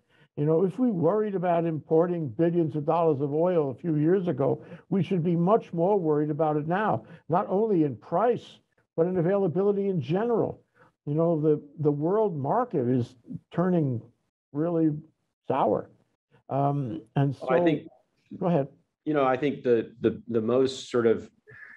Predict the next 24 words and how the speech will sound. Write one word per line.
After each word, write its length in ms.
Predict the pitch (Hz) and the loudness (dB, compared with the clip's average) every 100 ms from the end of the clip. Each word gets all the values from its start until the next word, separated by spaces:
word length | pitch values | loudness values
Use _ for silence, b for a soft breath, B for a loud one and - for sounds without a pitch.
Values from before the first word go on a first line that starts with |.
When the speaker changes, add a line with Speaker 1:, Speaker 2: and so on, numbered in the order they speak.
| B B - | B B -6
Speaker 2:
uh, 440 | 104 104 95 - - _ _ _ _ _ _ _ _ _ _ _ _ _ _ _ - | -2 0 0 -2 -8 _ _ _ _ _ _ _ _ _ _ _ _ _ _ _ -12
you 440 | - - _ 120 | -12 -12 _ -4
know, 60 | 104 | -2
visceral 480 | 139 - 139 120 | -2 -2 0 2
example 540 | 113 92 113 120 117 110 | 2 -2 -4 -4 0 2
of 60 | |
this 220 | 104 104 104 | 2 0 -4
for, 500 | - 107 98 92 - | -2 0 0 -4 -10
for 420 | - 104 98 98 - | -4 0 0 -2 -6
somebody 400 | - 117 113 107 | -2 0 0 2
living 340 | 110 104 107 | 0 0 -2
here 540 | 104 110 110 107 101 98 | 0 0 2 2 0 -4
in 120 | 104 | -2
Honolulu 540 | 101 104 104 117 135 | 0 0 0 0 0
right 280 | 110 104 98 | 0 0 -2
now 400 | 98 98 98 98 - | -2 -2 0 0 2
is 460 | 104 95 92 - B B _ - | 4 4 2 -8 B B _ -4
if 200 | 113 110 | -2 0
you 140 | 131 | 0
have 240 | 123 127 | 2 0
a 40 | 127 | -2
solar 320 | 135 139 139 | -2 0 0
system 600 | - 107 104 110 113 110 - - B B B B _ _ _ 104 | -2 -6 -2 0 0 -2 -10 -20 B B B B _ _ _ -4
already 560 | 113 127 120 101 - | 0 2 2 -2 -8